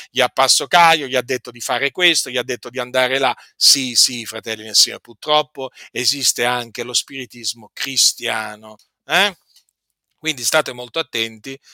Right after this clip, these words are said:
eh, perché veramente qua c'è di tutto. Allora, poi per esempio esiste pure lo scambismo cristiano. Allora, lo scambismo praticamente sono pratiche sessuali illecite,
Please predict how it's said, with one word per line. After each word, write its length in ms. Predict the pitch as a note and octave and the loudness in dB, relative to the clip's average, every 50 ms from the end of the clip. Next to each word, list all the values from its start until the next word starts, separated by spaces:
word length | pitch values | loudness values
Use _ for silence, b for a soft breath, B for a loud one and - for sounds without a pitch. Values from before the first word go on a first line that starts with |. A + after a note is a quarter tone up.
| b b b b b | b b b b b
eh, 220 | - A#2 B2+ B2+ A#2+ | -4 -2 -2 -2 -2
perché 360 | G#2+ A2+ - _ - A#2 G#2+ | -6 -12 -10 _ -6 -6 -4
veramente 460 | G#2 A2 A2+ A#2+ C3 C#3 B2+ - A2+ | -6 -8 -12 -12 -12 -12 -12 -12 -14
qua 140 | _ - B2 | _ -10 -8
c'è 160 | - - B2 | -8 -8 -10
di 100 | A2+ A#2 | -10 -16
tutto. 380 | A2 - - _ _ _ - _ B B B B B B B B | -20 -20 -20 _ _ _ -20 _ B B B B B B B B
Allora, 340 | - F#3+ A#3+ B3 A3+ G3 - | 2 4 6 6 6 6 6
poi 180 | - D4 D4 | 8 6 6
per 140 | F#3+ A3+ B3 | 6 4 4
esempio 380 | C#4 B3 A#3 B3+ C4 A#3 G#3 G#3+ | 4 6 6 6 4 6 4 4
esiste 380 | G3+ F3 G#3 A3 - - A3 | 4 4 4 2 2 2 2
pure 220 | F#3 F#3 F3 E3 F3+ | 0 0 -2 0 2
lo 100 | G#3 A3 | 4 4
scambismo 640 | - - C4 B3 A#3+ F#3+ G3+ G#3+ G3 - F3+ F3+ E3+ | 6 6 4 2 2 0 0 2 2 2 2 -2 -6
cristiano. 520 | - E3+ F3 - - - F3 D3 C#3+ D3 | -4 0 2 2 4 4 4 2 4 2
Allora, 260 | F#3 G#3 G3 E3+ E3+ | 2 2 2 4 4
lo 120 | F#3 A3+ A3+ | 2 4 2
scambismo 640 | - - C4+ C#4 C4+ B3+ B3 B3 A3+ G#3 G#3 E3+ | 2 2 2 -2 -2 -4 -4 -4 -4 -4 -6 -4
praticamente 720 | D#3 F#3+ F#3+ G3+ G3+ A3 F#3+ F#3+ F#3 F3 - D#3+ D#3 E3 D#3+ | -4 -4 -4 -2 -4 -2 0 0 0 2 4 2 2 4 2
sono 260 | - - F#3 D#3 C3 | -2 -6 -6 -6 -8
pratiche 400 | B2 D3 C3+ C#3 C3 C3+ A2+ A#2+ | -8 -4 -6 -4 -6 -6 -6 0
sessuali 600 | A2 - B2+ A#2 - - D#3 D#3+ D#3 C#3 A#2+ A#2+ | 0 0 0 0 -4 -2 2 2 2 2 0 -4
illecite, 640 | C3+ E3 F#3 F3+ D#3+ C#3 B2 - E3 D3+ - F#3+ F#3+ | -2 2 4 4 4 4 0 -2 -6 -2 0 0 -2